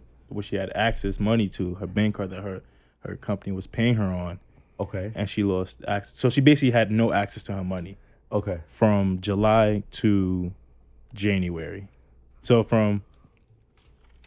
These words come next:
Speaker 1: July twenty nineteen to January twenty twenty, she had no access to money.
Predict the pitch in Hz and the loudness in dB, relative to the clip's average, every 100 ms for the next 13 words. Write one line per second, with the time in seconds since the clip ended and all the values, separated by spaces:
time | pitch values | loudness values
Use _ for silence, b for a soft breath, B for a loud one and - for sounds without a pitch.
0 | _ _ _ _ - 104 110 113 123 135 | _ _ _ _ -8 0 4 6 6 4
1 | 131 - 123 117 110 107 104 113 104 - | 0 -2 2 2 2 0 0 0 0 0
2 | 98 90 101 98 95 90 - 95 90 - | -4 0 0 2 0 -2 -4 -4 -4 -6
3 | 90 87 87 90 90 87 - 90 87 - | -6 -6 -6 -6 -6 -8 -12 -14 -14 -12
4 | 90 90 82 | -10 -10 -12